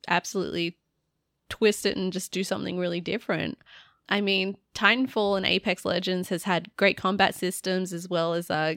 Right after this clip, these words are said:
gun handling and just a general overall aesthetic and vibe that I've always enjoyed. So, um, I wonder if we'll get s-, much of s-, this, much of the same, or will we get similar with, like, different qualities? Um, I, I just look forward to see kind of what they've been developing and, um,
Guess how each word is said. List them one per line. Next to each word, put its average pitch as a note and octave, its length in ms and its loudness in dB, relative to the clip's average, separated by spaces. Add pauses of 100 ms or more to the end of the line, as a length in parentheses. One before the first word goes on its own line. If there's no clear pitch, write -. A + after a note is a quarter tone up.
(120)
gun F3+ 200 2
handling F3 720 0
and E3+ 140 -2
just F3+ 160 -6
a F3 60 -4
general F3 520 -2
overall E3+ 380 0
aesthetic E3+ 420 -2
and E3+ 140 -2
vibe E3+ 300 2
that D#3+ 200 -2
I've E3+ 220 2
always E3+ 240 0
enjoyed. F3 720 0 (600)
So, E3+ 360 4
um, D#3+ 400 2
I E3 100 2
wonder E3 320 0
if F3 140 0
we'll E3 100 -2
get D#3+ 160 -2
s-, - 180 -8
much E3+ 300 -4
of E3+ 80 -4
s-, - 280 -8
this, E3+ 260 -6
much F#3 240 0
of F#3 80 -2
the - 60 -4
same, B3 580 2
or D#3 260 -2 (380)
will E3+ 160 -2
we E3+ 100 2
get E3+ 160 0
similar F#3 540 2
with, E3+ 180 -2
like, D#3 180 0
different F3 260 -6
qualities? D4+ 720 0
Um, E3 340 0
I, A3+ 240 8
I D4+ 120 6
just D#4+ 140 -4
look E4 140 -4
forward D4 180 2
to C#4+ 80 -2
see B3 200 0
kind A#3 200 -4
of A3+ 160 -4
what G#3+ 180 2
they've G3 180 0
been F#3+ 160 -2
developing F3+ 640 0
and, D#3+ 180 -2
um, D#3 380 -2